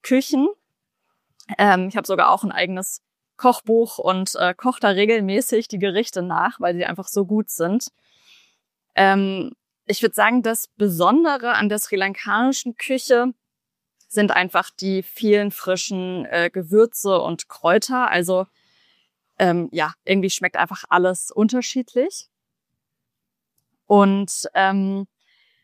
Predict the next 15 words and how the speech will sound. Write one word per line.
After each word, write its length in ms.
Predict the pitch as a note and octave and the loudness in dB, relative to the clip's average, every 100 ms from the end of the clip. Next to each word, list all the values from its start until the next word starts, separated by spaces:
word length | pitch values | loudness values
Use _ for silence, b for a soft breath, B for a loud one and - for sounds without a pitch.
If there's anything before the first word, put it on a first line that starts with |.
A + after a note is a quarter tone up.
| _ _ _ _ | _ _ _ _
ein, 500 | E3+ F#3+ G#3 G#3 G#3 - _ _ _ _ _ _ _ _ _ _ _ _ | 2 4 4 2 -2 -8 _ _ _ _ _ _ _ _ _ _ _ _
oder 140 | - G3+ | 2 2
ich 80 | |
würd 100 | G#3 | -2
sagen, 260 | - B2 A3+ | -2 0 2
so 80 | F#3+ | 0
das 540 | - F#3+ C4 - - - | 2 2 2 -2 -10 -8
Besonderste 1300 | E3+ G3+ E3+ F#3 D4 C4 C4+ D4+ - - C4 D#4 G#4 G4 _ _ - | -2 0 4 6 6 4 2 -2 -6 -4 0 0 0 -8 _ _ 0
ist 260 | A3 - | 0 2
die 200 | G#3 G#3+ | 0 0
Vielfalt 880 | - - C#4 D#4+ - C4 A3 A#3+ - | -2 -2 2 2 2 2 2 2 -2
an 140 | G3 | -4
Geschmäckern 560 | G3 - F#3 G3 A3+ G3+ | -4 -6 -6 -6 -6 -6
auf 200 | F#3+ - | -6 -4
wirklich 300 | G3+ A3 | -4 -4